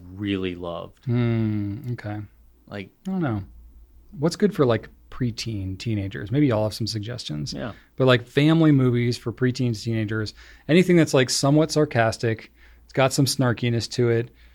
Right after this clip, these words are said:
Speaker 2: lots of puns, dad joke type things, they would be into that. So, I don't know. I'm trying to think about that kind of stuff. Some of these are, like, movies, like, I haven't personally watched these things in a long time. So I'm like, I don't remember how
Speaker 1: Great Out-,
Speaker 2: appropriate this
Speaker 1: Great
Speaker 2: might be,
Speaker 1: Outdoors
Speaker 2: or
Speaker 1: is so good.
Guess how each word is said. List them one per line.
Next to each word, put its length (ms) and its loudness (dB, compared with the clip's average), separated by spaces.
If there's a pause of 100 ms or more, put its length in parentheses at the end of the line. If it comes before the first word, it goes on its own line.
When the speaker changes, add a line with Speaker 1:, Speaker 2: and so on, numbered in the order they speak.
(240)
Speaker 2:
lots 200 -4
of 120 0
puns, 420 2
dad 240 -2
joke 220 -4
type 240 -6
things, 580 -4 (500)
they 160 -2
would 120 -2
be 100 -4
into 180 -10
that. 240 -12 (280)
So, 260 -12 (220)
I 60 0
don't 100 2
know. 180 -2 (380)
I'm 60 -10
trying 160 -2
to 40 -4
think 160 -4
about 160 -10
that 140 -12
kind 100 -10
of 60 -12
stuff. 260 -14 (400)
Some 160 2
of 40 8
these 120 6
are, 80 2
like, 140 2
movies, 220 -2
like, 160 -4
I 40 -8
haven't 280 -8
personally 360 -10
watched 260 -12
these 160 -10
things 240 -10
in 80 -10
a 40 -10
long 240 -10
time. 300 -12
So 120 -10
I'm 60 -4
like, 200 -6 (800)
I 40 -6
don't 100 -4
remember 320 0
how 440 2
Speaker 1:
Great 220 0
Out-, 140 2
Speaker 2:
appropriate 540 4
this 120 0
Speaker 1:
Great 160 8
Speaker 2:
might 100 8
be, 60 6
Speaker 1:
Outdoors 180 6
Speaker 2:
or 40 4
Speaker 1:
is 200 2
so 140 -2
good. 380 -2